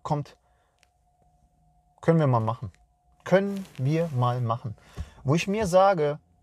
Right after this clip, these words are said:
ey, warum schreibst du einer Frau, die dir auf ein Treffen antwortet, „Können wir mal machen“?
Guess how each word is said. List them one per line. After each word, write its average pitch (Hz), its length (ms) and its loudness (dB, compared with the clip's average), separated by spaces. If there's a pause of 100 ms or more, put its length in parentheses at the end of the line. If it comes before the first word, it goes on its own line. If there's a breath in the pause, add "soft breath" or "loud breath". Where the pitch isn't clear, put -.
(240)
ey, 165 260 2 (340)
warum 202 680 -2 (1080)
schreibst - 460 0
du 208 60 -4
einer 170 160 0
Frau, 180 520 2
die 131 180 -6
dir 135 260 -2
auf 135 240 -4
ein 120 200 -4
Treffen 190 400 -6
antwortet, 131 640 -4
„Können 170 300 0
wir 156 100 0
mal 135 220 -2
machen“? 131 360 -6